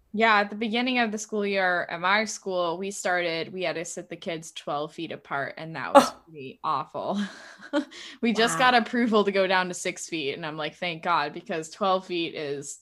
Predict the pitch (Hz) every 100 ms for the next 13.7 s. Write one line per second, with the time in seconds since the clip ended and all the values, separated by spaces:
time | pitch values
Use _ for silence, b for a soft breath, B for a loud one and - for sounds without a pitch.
0 | - 214 180 170 170 151 151 B B B
1 | - 202 208 214 202 175 170 180 180 170
2 | 170 - 170 170 165 - - 143 143 -
3 | _ 175 160 156 151 156 170 160 165 147
4 | 151 170 175 - 160 139 165 156 156 -
5 | - _ _ _ 170 143 165 135 262 175
6 | - - 202 160 180 170 170 160 - -
7 | 160 156 160 156 143 160 208 - - B
8 | B B B B B B - - 339 277
9 | 240 302 320 - 262 285 269 - 208 -
10 | 208 208 - 202 175 185 - 180 147 -
11 | _ _ _ _ _ - 233 233 233 254
12 | 277 269 285 233 254 262 254 226 226 220
13 | 196 175 175 139 110 107 208